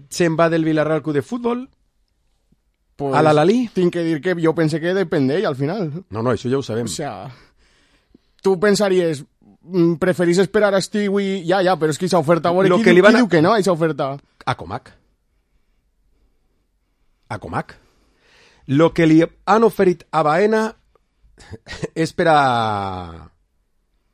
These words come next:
Speaker 1: per a plantejar-se-ho. Per a marejar-se. Per a veure què fas. I això està el tema. La qüestió és que crec que allí tanquen el mercat demà. Lo que no
Speaker 2: Demà,
Speaker 1: tinc
Speaker 2: sí.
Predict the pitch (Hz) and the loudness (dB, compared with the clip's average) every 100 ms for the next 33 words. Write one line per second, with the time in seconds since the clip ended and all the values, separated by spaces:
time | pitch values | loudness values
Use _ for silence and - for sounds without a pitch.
0 | _ _ _ _ _ _ _ _ _ _ | _ _ _ _ _ _ _ _ _ _
1 | 135 120 131 117 120 117 107 - - _ | -2 0 -2 -4 -4 -6 -8 -14 -20 _
2 | _ _ _ _ _ _ _ _ _ _ | _ _ _ _ _ _ _ _ _ _
3 | _ _ _ _ _ _ _ _ _ _ | _ _ _ _ _ _ _ _ _ _
4 | _ _ _ _ 143 120 110 98 87 - | _ _ _ _ 0 0 0 -4 -8 -10
5 | 69 _ _ _ _ _ _ _ _ _ | -16 _ _ _ _ _ _ _ _ _
6 | _ _ _ _ _ - - 127 120 143 | _ _ _ _ _ -14 -4 -2 0 0
7 | 156 143 123 82 - - - _ _ _ | -2 -4 -10 -12 -16 -20 -20 _ _ _
8 | _ _ _ _ _ _ _ _ _ _ | _ _ _ _ _ _ _ _ _ _
9 | _ _ _ _ _ _ _ _ _ _ | _ _ _ _ _ _ _ _ _ _
10 | - 123 113 113 110 85 82 80 - _ | -10 -8 -8 -8 -10 -12 -14 -20 -20 _
11 | _ 123 139 139 190 208 226 196 208 - | _ -4 -2 0 0 2 0 2 0 2
12 | 170 180 - 202 196 180 160 135 156 139 | -2 -2 -2 -2 -2 -4 -4 -4 -4 -4
13 | 190 135 131 147 151 160 151 151 151 | -4 -2 -2 0 0 0 -2 -6 -8